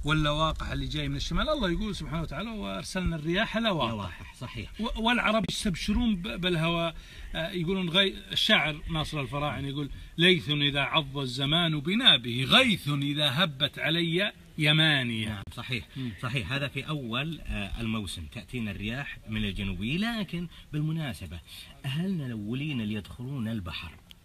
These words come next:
Speaker 1: إيه.
Speaker 2: يدخلون البحر،
Speaker 1: بالغوص.
Speaker 2: يدخلون الكويت بالغوص، يستبشرون بالموسم قبله النجد.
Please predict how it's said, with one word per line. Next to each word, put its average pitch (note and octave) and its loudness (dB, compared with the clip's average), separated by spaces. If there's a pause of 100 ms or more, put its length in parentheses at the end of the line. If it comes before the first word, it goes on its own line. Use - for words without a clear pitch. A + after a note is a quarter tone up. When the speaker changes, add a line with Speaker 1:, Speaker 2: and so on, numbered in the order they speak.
(380)
Speaker 1:
إيه. D#3+ 2
Speaker 2:
يدخلون A#2 -4
البحر، F2 -8 (200)
Speaker 1:
بالغوص. C3 -4
Speaker 2:
يدخلون C3+ 0
الكويت G#2 -6
بالغوص، G2 -8 (880)
يستبشرون F3+ 0
بالموسم G#3 0
قبله E3+ -4
النجد. B2 -2